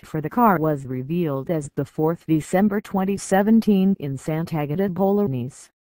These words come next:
where the Campy first originated, before it goes on sale in twenty eighteen. It will share the same platform as the Audi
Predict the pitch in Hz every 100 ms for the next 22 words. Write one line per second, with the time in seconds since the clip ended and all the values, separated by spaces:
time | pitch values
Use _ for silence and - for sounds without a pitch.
0 | _ - 135 135 131 175 202 170 - 208
1 | 214 - 156 156 - 139 180 156 160 151
2 | 139 139 - _ _ _ 160 170 - 147
3 | 123 - 151 151 143 143 139 135 - 139
4 | 120 127 143 135 - 175 175 190 - 160
5 | - - 175 131 127 - _ _ _ _
6 | _ _ - 135 131 123 - 160 151 151
7 | 120 - 147 151 156 170 - 190 196 -
8 | 147 131 - 175 170 165 185 170 175 156